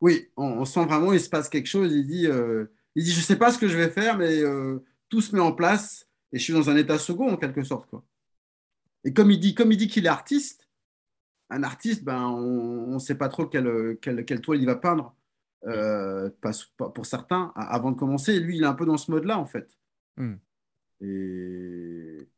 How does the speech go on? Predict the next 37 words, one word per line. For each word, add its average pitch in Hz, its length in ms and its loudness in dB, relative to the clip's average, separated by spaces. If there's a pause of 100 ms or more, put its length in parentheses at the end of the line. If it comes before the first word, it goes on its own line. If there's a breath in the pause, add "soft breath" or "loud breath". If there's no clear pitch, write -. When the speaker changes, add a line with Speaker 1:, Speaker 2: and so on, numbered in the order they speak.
(100)
Speaker 1:
et, 90 220 -14
euh, 80 280 -14 (1500)
mais 147 120 -2
non, 202 140 0
c'est 151 180 -4
un, 113 240 -2
c'est 110 180 -8
un, 117 220 -2
c'est 120 160 -6
un 117 60 -4
gamin 139 380 0
qui, 113 220 -8
qui, 104 540 -6 (640)
qui - 80 -2
est 127 60 2
vraiment 165 260 2
fascinant. 196 580 2
Oui, 220 140 6
on, 220 100 4
on, 143 320 0
on, 139 200 -2
en - 60 -4
tant 147 120 -2
que 135 60 0
journaliste, 165 340 2
on 151 100 2
ressort 139 280 -2
frustré, - 420 -2
en 127 120 -2
fait. - 280 -8 (840)
De, 120 80 -2
on 131 160 4
veut 165 100 6
en 190 80 8
savoir 160 340 4
plus. - 580 -6
Speaker 2:
<laughs> - 60 -10